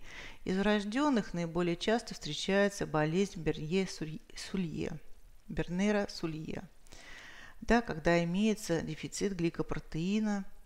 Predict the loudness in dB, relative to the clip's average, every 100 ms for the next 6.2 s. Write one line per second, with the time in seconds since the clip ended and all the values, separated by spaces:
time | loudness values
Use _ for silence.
0 | -14 -12 -12 -14 -4 -2 -2 -2 -4 0
1 | 0 0 -4 -10 -16 -16 -16 -16 -8 2
2 | 4 4 6 4 4 -2 -4 -4 -6 -4
3 | -6 -4 -4 -4 -6 -4 -6 -4 -4 -2
4 | -4 2 4 6 6 4 2 -2 0 2
5 | 2 2 2 2 2 4 2 0 -2 -2
6 | 0 -2